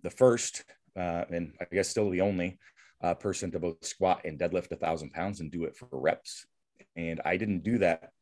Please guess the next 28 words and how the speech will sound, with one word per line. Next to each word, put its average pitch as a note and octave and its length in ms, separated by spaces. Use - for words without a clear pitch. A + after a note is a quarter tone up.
by F2+ 160
just D#2+ 220
being F2 340
brute F#2 240
force - 560
strong F#2+ 460
and D#2 100
working E2 380
harder D#2 240
than D2+ 100
everybody. D#2 400
It D2+ 80
was D#2+ 300
putting B2 280
all G#2+ 380
this F2+ 240
stuff - 320
together, D#2 540
incredible E2 440
training A2 400
methodologies E2 680
and D#2 180
re-, G#2 140
uh, E2+ 140
rehabilitation, G2+ 920
pre-, - 220
pre-, B2 260
prehab, G2 600